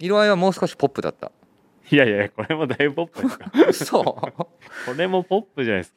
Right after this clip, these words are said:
Speaker 1: だいぶ斉藤さんと考えながら、
Speaker 2: <laughs>
Speaker 1: ちょっとやっぱポップな雰囲気は出したい、スポーティーな雰囲気は出したいけど、
Speaker 2: はいはい。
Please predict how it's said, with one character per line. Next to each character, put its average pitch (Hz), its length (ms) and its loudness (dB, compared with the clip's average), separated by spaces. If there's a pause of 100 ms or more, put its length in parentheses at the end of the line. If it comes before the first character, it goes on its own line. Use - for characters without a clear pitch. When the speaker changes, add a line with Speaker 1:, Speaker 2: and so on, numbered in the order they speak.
(120)
Speaker 1:
だ 123 160 0
い 185 100 4
ぶ 175 100 2
斉 165 220 0
藤 160 140 0
さ 156 160 0
ん 147 100 -6
と 147 100 -2
考 143 120 -4 (160)
え 143 100 4
な 139 120 2
が 92 100 0
ら、 92 380 2
Speaker 2:
<laughs> - 680 -6
Speaker 1:
ち - 120 0
ょ - 20 4
っ 285 60 2
と 240 140 2
や 208 60 6
っ - 40 2
ぱ 175 80 0
ポ 202 160 2
ッ - 20 -14
プ 202 220 -4
な 175 100 2
雰 165 240 -2
囲 156 60 -6
気 - 100 -6
は 127 140 4
出 110 100 4
し - 100 -8
た 135 120 2
い、 120 40 2
ス - 120 -10
ポ 202 160 4
ー - 20 2
テ 196 100 -4
ィ 175 40 -2
ー - 20 -2
な 139 100 2
雰 143 60 0
囲 139 60 -8
気 139 60 2
は 113 60 2
出 107 120 2
し - 100 -16
た 160 100 -2
い 160 80 -4
け 139 120 -4
ど、 135 280 2
Speaker 2:
は 104 160 -4
い 80 120 -8
は 92 160 0
い。 82 100 -8